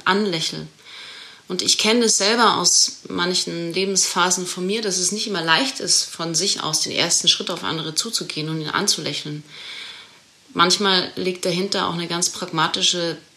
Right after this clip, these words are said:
Geschichte, dass ich mich nicht wohlfühle, dass meine Zähne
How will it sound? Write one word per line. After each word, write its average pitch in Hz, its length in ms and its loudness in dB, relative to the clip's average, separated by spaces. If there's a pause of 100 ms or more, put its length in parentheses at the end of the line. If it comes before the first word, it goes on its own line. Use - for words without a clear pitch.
(260)
Geschichte, 185 640 2
dass 175 540 0
ich 180 260 0
mich 180 180 -2
nicht 180 220 0
wohlfühle, 196 520 2
dass 180 320 0
meine 175 580 -4
Zähne 196 640 2